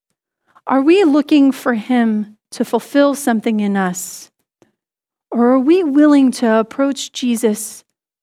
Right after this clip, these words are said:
with wonder and surprise?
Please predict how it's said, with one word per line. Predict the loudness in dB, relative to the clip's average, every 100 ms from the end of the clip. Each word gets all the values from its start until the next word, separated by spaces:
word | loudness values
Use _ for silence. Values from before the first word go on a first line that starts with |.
| -8
with | -6 -6 _
wonder | -2 2 2 0 -2 -6 _ _ _
and | -12 -10
surprise? | -10 -10 -8 -6 -6 -10 -14 -18